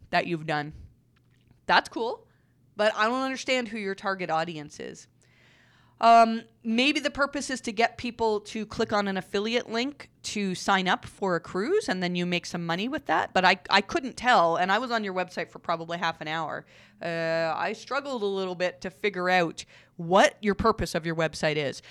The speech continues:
So I would love to see something. You do have something on your homepage where you describe, um,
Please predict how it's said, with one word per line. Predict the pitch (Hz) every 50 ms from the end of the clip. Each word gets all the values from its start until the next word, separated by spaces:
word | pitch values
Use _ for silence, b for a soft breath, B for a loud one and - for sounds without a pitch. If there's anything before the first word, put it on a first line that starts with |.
| B B B B
So | - - 254 254
I | - 240 262 349
would | 392 392 254
love | 240 240 247 254 247 -
to | - 247
see | - - 233 214
something. | - - 208 190 185 208 196 -
You | 220 247
do | 240 349 494 622
have | 539 -
something | - 320 269 240 277 254 233
on | - - 214 220 233
your | 226 226 214
homepage | - 208 208 208 208 208 190 196 180 180 180 170 -
where | - 196 185
you | 185 185 185
describe, | 165 175 170 - - - 185 180 180 180 180 175 175 160 -
um, | - 180 170 165 160 160 156